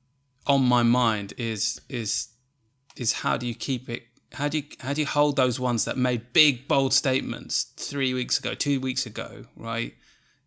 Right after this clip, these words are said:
Big, bold statements, b-, you know, blackout images, uh, th-, it's not good enough, time has to change. Now, I appreciate that not, not everyone's always gonna be publicly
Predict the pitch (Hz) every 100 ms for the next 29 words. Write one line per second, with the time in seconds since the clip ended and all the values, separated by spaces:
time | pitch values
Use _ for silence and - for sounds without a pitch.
0 | - 151 123 139 131 - 120 117 120 120
1 | 113 - 170 - 127 117 - 139 117 131
2 | 123 131 123 123 123 120 117 113 - -
3 | - - _ - 117 113 110 - - -
4 | - 147 - 147 139 127 143 131 127 123
5 | 120 - 135 139 123 117 - 120 131 117
6 | 113 151 156 - - 160 160 214 208 185
7 | 139 147 151 - - 160 156 147 143 127
8 | 151 143 123 135 123 120 - 131 123 123
9 | 117 113 107